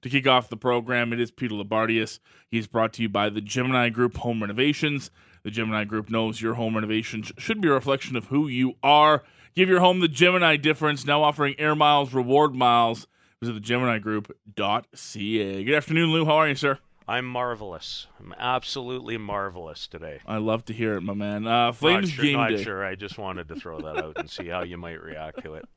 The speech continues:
Speaker 1: <laughs> I, hey, I'm happy that you're
Speaker 2: I'm good.
Speaker 1: happy, pal.
Speaker 2: I'm good. I'm
Speaker 1: That's
Speaker 2: good.
Speaker 1: good to
Speaker 2: I'm
Speaker 1: hear.
Speaker 2: Yes.
Speaker 1: Uh, game day, last one of January, last one of this four-game homestand, and the Flames have a chance,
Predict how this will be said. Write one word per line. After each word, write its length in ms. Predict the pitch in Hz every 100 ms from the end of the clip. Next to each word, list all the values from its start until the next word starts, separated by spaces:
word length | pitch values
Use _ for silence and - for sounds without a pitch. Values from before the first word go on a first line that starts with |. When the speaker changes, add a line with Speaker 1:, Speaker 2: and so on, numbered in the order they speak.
| _
Speaker 1:
<laughs> 200 | - -
I, 140 | 262
hey, 220 | 220 185 -
I'm 200 | 139 190
happy 260 | 220 214 202
that 100 | 165
you're 140 | 147
Speaker 2:
I'm 100 | -
good. 60 | 147
Speaker 1:
happy, 340 | 160 104 95
pal. 360 | - 90 90 -
Speaker 2:
I'm 200 | 113 127
good. 300 | 117 107 85
I'm 80 | -
Speaker 1:
That's 160 | 143 113
Speaker 2:
good. 80 | 90
Speaker 1:
good 140 | 123
to 60 | 117
Speaker 2:
I'm 40 |
Speaker 1:
hear. 240 | 113 90 - _ _ -
Speaker 2:
Yes. 240 | - -
Speaker 1:
Uh, 420 | 135 143 147 151 139
game 280 | 143 165 175
day, 240 | 143 110
last 380 | 117 147 160 -
one 200 | 160 156
of 120 | 135
January, 680 | 123 143 151 151 147 151 147
last 400 | 131 135 151 -
one 100 | 151
of 60 | 143
this 140 | 139
four-game 540 | - 139 139 135 135 131
homestand, 720 | 135 131 - 127 127 127 123
and 120 | 117
the 40 |
Flames 380 | - 127 127 123
have 100 | 123
a 60 | 117
chance, 540 | - 120 120 110 -